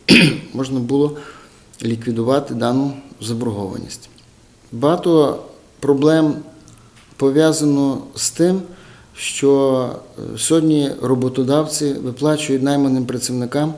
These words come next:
заробітну плату менше мінімального розміру. Це, е, ця динаміка прослідковується, на превеликий жаль, стабільно, і, е, висока питома вага, е, на рівні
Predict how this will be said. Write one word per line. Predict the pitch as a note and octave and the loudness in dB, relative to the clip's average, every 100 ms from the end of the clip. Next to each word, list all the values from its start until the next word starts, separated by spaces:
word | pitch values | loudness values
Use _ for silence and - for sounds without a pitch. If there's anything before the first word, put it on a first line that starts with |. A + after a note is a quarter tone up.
| - - - - - | -12 -20 -20 -20 -12
заробітну | A2 B2+ C3 D3 C#3 | -6 -2 2 2 2
плату | B2+ D3 C#3+ | 0 0 2
менше | C3+ C3+ C3 B2+ | 2 2 0 0
мінімального | B2+ B2 A#2+ G#2+ G2+ - - A2+ | 0 0 -2 -2 -6 -10 -12 -4
розміру. | B2+ G#2+ G2+ G2+ - - _ - - - - - - - _ _ _ - | -2 -2 -6 -12 -18 -20 _ -20 -20 -20 -20 -20 -20 -20 _ _ _ -6
Це, | - D#3 D#3+ C#3 - - - - | 2 4 4 2 -4 -12 -14 -8
е, | A#2 A2+ | -6 0
ця | D#3+ | 0
динаміка | C#3+ D3+ D#3+ D3+ C#3+ | 2 2 4 2 0
прослідковується, | C#3 C3 - C3 D#3 D3+ C#3+ C#3 C#3 | -2 -4 -8 -2 2 2 2 -2 -4
на | C3+ C3+ C3 | -4 -2 -4
превеликий | C3 C3+ C#3 D3+ D3 C#3+ | -2 -2 2 2 2 0
жаль, | C3+ D3 C3+ | 0 0 0
стабільно, | - C#3+ C3 D#3+ D3 B2+ A2+ - - - - - | -2 -2 0 2 4 2 -2 -6 -14 -20 -18 -8
і, | B2+ C3 C3 C3 | -2 0 0 -2
е, | B2 A#2+ - - | -2 -4 -6 -8
висока | A#2+ A#2+ D#3+ D#3 C#3 B2+ | -6 -2 -2 0 0 -4
питома | - B2+ C#3+ C#3 C3+ | -6 -6 0 2 2
вага, | B2+ B2+ C#3+ D3 D3+ - - - - - | 0 -2 -2 -2 -6 -14 -20 -20 -20 -16
е, | - A2+ A2+ A#2+ | -12 -10 -8 -6
на | A#2+ C3 | -4 0
рівні | D3 C#3 C3+ B2+ A#2+ | 2 4 4 2 0